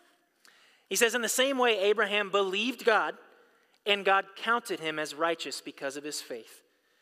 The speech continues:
The real children of Abraham, then, are those who put their faith in God." What's more, the scriptures looked forward to this time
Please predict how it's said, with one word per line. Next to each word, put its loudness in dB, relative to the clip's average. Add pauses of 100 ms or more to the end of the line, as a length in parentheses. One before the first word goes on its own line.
(360)
The -8
real 4
children -2
of -2
Abraham, -2
then, -10
are -10
those -6
who -14
put -12
their -6
faith -10
in -16
God." -2 (720)
What's -4
more, 0 (600)
the -8
scriptures -2
looked -2
forward 0
to -8
this -2
time 0